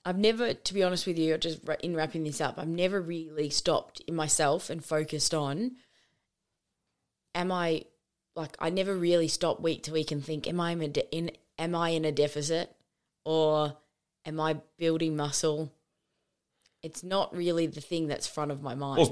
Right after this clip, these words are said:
Speaker 2: well, to be fair, though, it's also because the, the, the process that you've been taught and the habits you've been built make that a non-factor.
Speaker 1: That's, that's my point,
Speaker 2: Yeah.
Speaker 1: yes. So by focusing on the habit part and just doing what needs to be done,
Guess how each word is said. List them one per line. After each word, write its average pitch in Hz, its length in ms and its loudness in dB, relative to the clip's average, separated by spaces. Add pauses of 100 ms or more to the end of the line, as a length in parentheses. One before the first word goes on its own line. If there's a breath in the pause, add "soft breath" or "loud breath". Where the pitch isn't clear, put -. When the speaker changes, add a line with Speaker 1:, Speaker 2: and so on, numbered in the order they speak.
Speaker 2:
well, 123 180 12
to - 120 2
be 120 60 8
fair, 123 240 12
though, 95 100 12
it's - 100 8
also 98 160 8
because 90 300 4
the, 85 320 6 (100)
the, 87 380 2
the 92 80 -2
process 110 400 8
that 110 60 0
you've 90 160 2
been 87 180 4
taught 87 280 8
and 80 60 0
the 82 40 0
habits 87 360 2
you've 82 140 -4
been 82 220 2
built 87 420 4
make 98 300 -2
that 82 160 4
a 78 40 -2
non-factor. 80 680 0 (160)
Speaker 1:
That's, 165 360 -4 (120)
that's 156 240 -2
my 143 80 -4
point, 120 340 -4
Speaker 2:
Yeah. 82 160 0
Speaker 1:
yes. - 340 0
So 160 360 2 (280 loud breath)
by 175 140 6
focusing 208 540 4
on 170 320 2
the 160 80 0
habit 170 420 2
part 143 400 0 (240)
and 156 160 -2
just 156 380 2 (580)
doing 170 340 2
what 143 180 0
needs 156 260 0
to - 80 -8
be 143 80 -4
done, 147 460 0